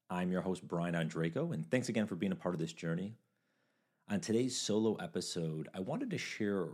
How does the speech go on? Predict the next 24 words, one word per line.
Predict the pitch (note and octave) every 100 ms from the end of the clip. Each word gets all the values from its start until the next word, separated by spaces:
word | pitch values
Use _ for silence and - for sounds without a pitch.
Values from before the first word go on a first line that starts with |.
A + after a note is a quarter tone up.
| -
a |
little | G2+ G#2+
more | G2 E2+
thought | - F2 F2
around | D#2+ D#2 D#2+ D#2 D#2 - - _ _ _
how | - - C3
important | E3 A#2+ - A#2+ - F2
our | D#2
mindset | D2 D#2 E2+ E2 F#2+ F2
is, | F#2+ -
how | C3
important | D#3+ - - - E2 D#2
making | E2 F2+ A#2 F#2
a |
decision | E2 - - F2 E2 A2
is, | B2 D#3 - - _ _ _ _ _ _
and | G#2 F#2
making | G#2 C#3 A#2
it | G2 -
upstairs | - - G2+ F2+ D2+
in | - G2
our | F#2
mind | D#2 D2+ D#2+ F#2+ C3 B2+ _ _ _ _ G2+
versus | G#2 - F#2+ F2+ E2